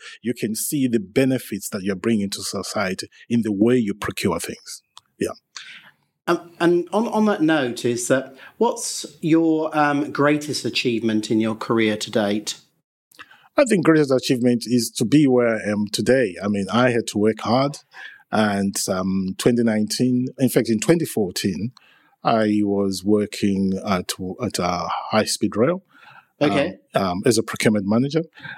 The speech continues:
Speaker 1: And, um, then I said, I s-, I had a moment,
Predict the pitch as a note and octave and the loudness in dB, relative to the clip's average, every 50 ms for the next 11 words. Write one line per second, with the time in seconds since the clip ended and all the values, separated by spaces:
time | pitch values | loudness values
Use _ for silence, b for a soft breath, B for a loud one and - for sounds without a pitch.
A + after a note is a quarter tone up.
0 | B B - - A2+ A2+ A2+ A2+ A2+ G#2+ - - A#2+ A2+ A2+ A2 G#2+ G2+ - A#2+ | B B -2 0 2 2 4 2 2 2 2 0 2 2 2 2 0 2 2 2
1 | B2 A#2+ A2+ - - G#2 G2 G2 - - - _ _ _ _ - - - - - | 2 2 0 0 -2 -4 -4 -6 -10 -16 -18 _ _ _ _ -6 -6 -6 -10 -14
2 | _ _ _ _ _ _ - - - - D#3+ D#3+ E3 D3+ C3+ B2+ A#2+ B2+ A#2+ A#2 | _ _ _ _ _ _ -4 -2 0 2 0 2 2 -2 0 2 4 4 4 2
3 | A2+ - - F#2 G2 - - | 0 -4 -8 -10 -10 -10 -12